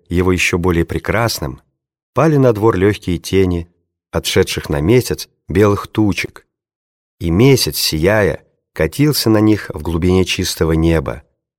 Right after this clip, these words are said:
над блестевшей крышей тёмного старого дома,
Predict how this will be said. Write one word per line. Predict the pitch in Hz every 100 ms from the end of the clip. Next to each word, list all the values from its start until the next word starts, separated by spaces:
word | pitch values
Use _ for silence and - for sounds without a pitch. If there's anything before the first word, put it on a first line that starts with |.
| _ -
над | 73
блестевшей | 69 76 - 131 - 107
крышей | - 85 104 -
тёмного | 85 - 127 123 110
старого | 107 - 95 95 92
дома, | 80 85 80 69 -